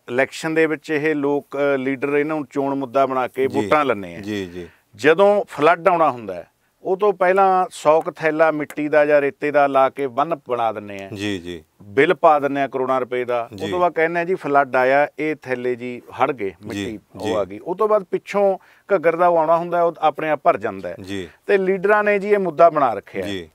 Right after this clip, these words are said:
Speaker 1: ਸਾਡੇ ਤਾਂ ਜੀ, ਘਨੌਰ ਤੋਂ ਜਦੋਂ ਤੁਸੀਂ ਵਾਇਆ ਕਪੂਰੀ ਨੂੰ ਜਾਣਾ ਹੁੰਦਾ ਹੈ,
Speaker 2: ਜੀ, ਜੀ।
Speaker 1: ਘੱਗਰ ਦਾ ਇੱਕ ਪੁਲ ਟੁੱਟਿਆ ਹੋਇਆ ਪਿਛਲੇ ਦਸ ਸਾਲਾਂ ਤੋਂ, ਨਹਿਰ
Speaker 2: ਉਹ,
Speaker 1: ਦਾ
Speaker 2: ਉਹ
Speaker 1: ਪੁਲ
Speaker 2: ਨਹੀਂ
Speaker 1: ਟੁੱਟਿਆ
Speaker 2: ਬਣਿਆ।
Speaker 1: ਹੋਇਆ, ਉਹ ਨਹੀਂ ਬਣਿਆ।
Speaker 2: ਜੀ, ਜੀ।
Speaker 1: ਵਾਇਆ ਐਸ ਵਾਈ ਐਲ ਦੇ ਪੁਲ ਤੈਨੂੰ ਜਾਣਾ ਪੈਂਦਾ ਹੈ।
Speaker 2: ਜੀ।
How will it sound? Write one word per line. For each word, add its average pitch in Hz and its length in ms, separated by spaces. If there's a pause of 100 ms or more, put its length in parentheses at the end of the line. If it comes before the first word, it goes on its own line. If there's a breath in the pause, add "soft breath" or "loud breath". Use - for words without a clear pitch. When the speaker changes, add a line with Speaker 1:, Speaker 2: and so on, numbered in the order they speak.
Speaker 1:
ਸਾਡੇ 160 300
ਤਾਂ 202 160
ਜੀ, 196 120 (120)
ਘਨੌਰ 165 300
ਤੋਂ 175 160
ਜਦੋਂ 175 240
ਤੁਸੀਂ 175 380
ਵਾਇਆ 143 340
ਕਪੂਰੀ 147 380
ਨੂੰ 151 140
ਜਾਣਾ 147 240
ਹੁੰਦਾ 135 220
ਹੈ, 117 80
Speaker 2:
ਜੀ, 98 100
ਜੀ। 87 320
Speaker 1:
ਘੱਗਰ 156 200
ਦਾ 170 100
ਇੱਕ 156 80
ਪੁਲ 165 240
ਟੁੱਟਿਆ 160 360
ਹੋਇਆ 165 180
ਪਿਛਲੇ 160 360
ਦਸ 143 280
ਸਾਲਾਂ 151 300
ਤੋਂ, 156 320
ਨਹਿਰ 135 240
Speaker 2:
ਉਹ, 170 60
Speaker 1:
ਦਾ 185 80
Speaker 2:
ਉਹ 135 60
Speaker 1:
ਪੁਲ 143 100
Speaker 2:
ਨਹੀਂ 131 100
Speaker 1:
ਟੁੱਟਿਆ - 180
Speaker 2:
ਬਣਿਆ। 160 140
Speaker 1:
ਹੋਇਆ, 170 140
ਉਹ 170 100
ਨਹੀਂ 185 140
ਬਣਿਆ। 110 260
Speaker 2:
ਜੀ, 98 160
ਜੀ। 95 60
Speaker 1:
ਵਾਇਆ 143 260
ਐਸ 151 200
ਵਾਈ 151 220
ਐਲ 156 120
ਦੇ 151 80
ਪੁਲ 143 200
ਤੈਨੂੰ 139 220
ਜਾਣਾ 131 240
ਪੈਂਦਾ 101 300
ਹੈ। 87 60
Speaker 2:
ਜੀ। 92 260